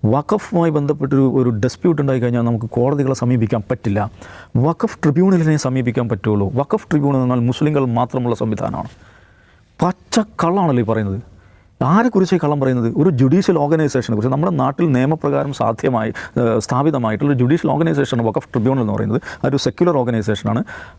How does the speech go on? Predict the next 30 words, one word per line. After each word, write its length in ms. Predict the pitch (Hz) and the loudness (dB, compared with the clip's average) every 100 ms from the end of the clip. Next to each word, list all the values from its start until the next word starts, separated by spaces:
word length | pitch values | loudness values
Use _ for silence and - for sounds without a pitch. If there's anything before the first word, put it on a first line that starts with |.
| - | -4
അതിലെ 280 | 123 147 185 | 0 2 2
ജഡ്ജിനെ 540 | 127 131 127 180 202 - | 2 0 0 0 0 -2
ഹൈക്കോടതിയാണ് 640 | 131 139 180 190 185 139 | -2 0 2 2 2 0
നിശ്ചയിക്കുന്നത്. 520 | 117 127 113 113 143 - | 0 0 0 0 0 0
അതിലെ 240 | 117 143 | 0 0
ജഡ്ജ് 440 | 120 127 143 - 131 | 2 0 0 -2 -2
മുസ്ലിം 340 | 120 143 135 | 0 0 0
ആയിരിക്കണം 380 | 131 127 135 131 | -2 -2 -2 -2
എന്നൊരു 180 | 123 117 | 0 0
നിബന്ധന 420 | 107 117 131 127 | 0 0 0 0
എവിടെയുമില്ല 480 | 113 135 113 110 - - - | 2 0 0 -2 -2 -8 -2
എന്ന് 160 | 190 151 | 0 2
മാത്രമല്ല, 360 | 117 113 117 | 0 0 0
വഖഫ് 260 | 143 135 - | 0 -4 -2
ട്രിബ്യൂണലിലെ 360 | 120 117 113 | 0 2 0
ജഡ്ജ് 200 | 107 117 | 0 -2
മുസ്ലിമും 420 | 127 113 135 190 202 | -2 0 2 2 0
അല്ല. 220 | 139 110 - - - _ _ _ _ _ _ _ | -2 -4 -10 -20 -20 _ _ _ _ _ _ _
അപ്പോൾ 180 | 202 254 | -2 2
നമ്മുടെ 240 | 185 226 | 2 0
നാട്ടിൽ 400 | 233 170 170 196 - | 0 0 0 -2 -2
ഹൈക്കോടതിയെക്കുറിച്ച് 800 | 240 262 - 254 214 170 151 143 | -2 0 2 2 2 0 0 2
ഒരാൾ 200 | 131 135 | 0 -2
തെറ്റിദ്ധാരണാജനകമായ, 1200 | - - 151 165 147 156 147 147 127 113 107 104 | -6 -4 0 0 0 0 0 0 0 0 0 0
അല്ല 140 | 127 | 0
സുപ്രീം 300 | 139 156 208 | 0 0 0
കോടതിയെക്കുറിച്ച് 520 | 185 151 139 123 113 | 2 2 0 0 -2
ഒരാൾ 160 | 120 127 - - - | 0 -2 -4 -18 -8
തെറ്റിദ്ധാരണാജനകമല്ല, 800 | - 104 131 185 214 160 139 107 | -4 0 0 0 0 0 0 0
പച്ചക്കള്ളം 680 | 180 - 208 - 147 131 | -2 -2 -4 0 0 0